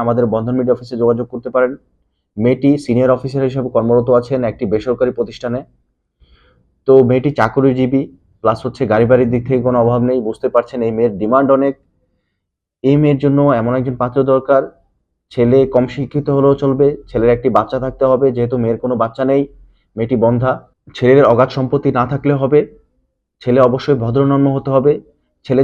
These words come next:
যদি একটি চাকরি থাকে সেক্ষেত্রে মেয়ের জন্য ভালো হয়। ছেলে চাইলে মেয়ের সাথে থাকতে পারবে, অথবা ছেলে যদি নিজের কাছে রাখতে চায় সেক্ষেত্রে হচ্ছে নিজের কাছে রাখতে পারবে। যারা এই মেয়েটিকে সন্ধান করতে চাচ্ছেন তারা বন্ধন মিডিয়া অফিসে যোগাযোগ করুন, তাহলে এই মেয়েটির সন্ধান করতে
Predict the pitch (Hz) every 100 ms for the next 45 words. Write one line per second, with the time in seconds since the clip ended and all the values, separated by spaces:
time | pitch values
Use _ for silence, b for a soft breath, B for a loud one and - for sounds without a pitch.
0 | 139 139 135 139 135 117 143 139 139 147
1 | 147 147 123 139 131 139 139 139 b b
2 | b _ _ - 117 120 131 131 107 123
3 | 135 135 - _ _ _ _ - 131 131
4 | 127 131 147 139 - 101 117 117 117 139
5 | 135 131 135 135 131 147 147 b b b
6 | 120 127 131 131 127 135 131 131 120 127
7 | 131 131 - 139 139 _ _ _ 107 110
8 | 147 143 113 123 123 120 120 123 120 117
9 | 110 120 120 117 113 120 120 117 139 -
10 | _ _ _ _ _ _ 104 120 131 120
11 | 131 147 143 143 135 139 139 139 139 139
12 | 151 156 156 113 110 117 127 131 131 120
13 | 131 123 131 131 127 135 160 - - 110
14 | 113 110 107 110 98 95 87 87